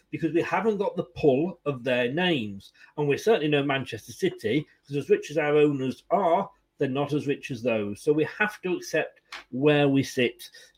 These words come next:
in the great pecking order of things. Tielemans, just get off your backside, get your thumb out your arse, and decide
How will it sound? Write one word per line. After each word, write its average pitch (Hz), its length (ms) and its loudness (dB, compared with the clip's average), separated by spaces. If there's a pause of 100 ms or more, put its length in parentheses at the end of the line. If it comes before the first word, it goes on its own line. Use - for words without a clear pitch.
in 180 220 2
the 175 60 2
great 147 280 2
pecking 131 340 -2
order 107 280 -2
of 107 120 -6
things. 98 440 -4 (380)
Tielemans, 240 680 10 (220)
just - 280 -4
get 262 160 4
off 180 240 2
your 156 100 4
backside, 160 640 0
get 165 160 0
your 139 100 -8
thumb 262 360 2
out 127 180 -4
your 127 200 0
arse, 143 340 0
and 131 140 -10
decide 147 560 -2